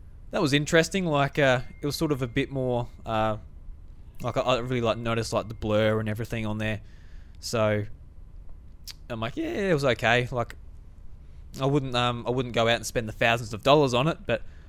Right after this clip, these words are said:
for, like, a few hundred bucks on the PlayStation, I'll be all about it. I'm keen to, like, try new ways of, like,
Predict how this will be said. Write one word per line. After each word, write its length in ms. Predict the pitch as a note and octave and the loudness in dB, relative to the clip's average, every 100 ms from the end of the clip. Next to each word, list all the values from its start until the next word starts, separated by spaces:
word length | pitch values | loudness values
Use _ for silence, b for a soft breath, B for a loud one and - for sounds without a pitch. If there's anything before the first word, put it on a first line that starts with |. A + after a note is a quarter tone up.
| b | b
for, 120 | - | 0
like, 140 | A#2 A2 | 2 2
a 40 | |
few 180 | - D3+ | 0 0
hundred 180 | C3+ B2 | 0 0
bucks 340 | A2 C3+ - C#3 | 6 6 6 -4
on 80 | |
the 80 | A2+ | -4
PlayStation, 840 | - B2 B2 A#2+ A#2+ - A#2+ A#2+ - | 4 4 6 6 4 4 -6 -8 -4
I'll 100 | G#2 | 0
be 160 | A2+ | 2
all 160 | A2 A2 | 4 2
about 280 | G#2 A2+ B2 | 2 4 4
it. 120 | A#2+ - | 0 -6
I'm 140 | A2 | -12
keen 240 | - A2+ G#2+ | -8 -8 -6
to, 120 | A2 | -4
like, 120 | G2+ | -4
try 240 | - A#2 A#2+ | -2 -2 -2
new 140 | A#2 | -2
ways 320 | A2 G#2+ G#2+ | 2 2 2
of, 160 | A2 G2+ | -2 -4
like, 200 | G2+ F#2+ | -6 -6